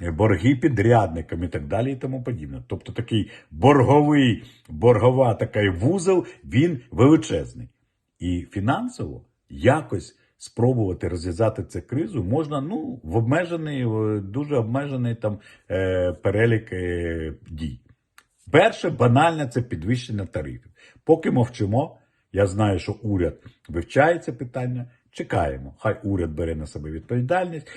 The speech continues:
хай Шмигаль там не тільки там розповідає байки, завжди спокійний, хай він бере на себе відповідальність за енергетику. Друге, це спробувати на експорті певний час заробити додаткові гроші,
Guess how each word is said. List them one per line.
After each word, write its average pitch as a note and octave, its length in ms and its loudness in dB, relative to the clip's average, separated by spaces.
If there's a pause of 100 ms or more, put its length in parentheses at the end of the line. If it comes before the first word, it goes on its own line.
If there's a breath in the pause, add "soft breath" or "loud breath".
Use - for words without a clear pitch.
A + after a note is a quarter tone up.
(140 loud breath)
хай A2 200 2
Шмигаль A2 460 0
там A#2 240 -4
не B2+ 80 -2
тільки D3+ 320 -8
там C3+ 200 -2
розповідає A#2+ 640 0
байки, A#2 440 -2
завжди G#2+ 320 -4
спокійний, A2+ 500 -6
хай E3+ 200 -4
він B2+ 140 -4
бере G2 220 0
на A#2+ 120 -2
себе G2+ 260 -6
відповідальність C#2+ 720 -12
за F#2 120 -12
енергетику. G2+ 520 -12 (480 loud breath)
Друге, A2+ 540 0 (280 soft breath)
це - 140 -4
спробувати F#2 760 0
на E2 260 -4
експорті - 680 -10 (1080)
певний G2 400 4
час E2 340 -4
заробити A2 580 2
додаткові F#2+ 760 -2
гроші, D2+ 580 -10